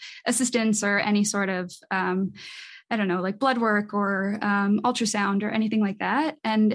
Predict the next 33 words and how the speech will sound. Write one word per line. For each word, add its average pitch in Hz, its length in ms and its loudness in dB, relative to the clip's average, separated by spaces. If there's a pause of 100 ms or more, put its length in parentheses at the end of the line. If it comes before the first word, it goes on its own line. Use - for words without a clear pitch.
it 208 220 -4
becomes 214 320 2
clear 196 320 -2
sometimes 226 760 2 (100)
without 208 480 0
the 247 80 0
conversation 247 540 4
happening 233 460 4
that 214 140 0
they 208 380 -2 (100)
almost 202 420 0
want 185 340 -2
to 247 60 2
have 262 220 2
an 262 140 4
unassisted 247 560 0
birth, 285 260 -2 (460)
but 220 160 0
then 214 160 2
have 202 220 2
us 196 120 -4
there 185 140 -2
as 175 100 -6
backup. - 420 -6 (200)
And 208 200 4
usually 208 280 2
that - 160 -2
becomes 202 240 0
a 190 60 -6
conversation 185 560 -4
that - 120 -6
we 190 80 -4
have 202 340 -6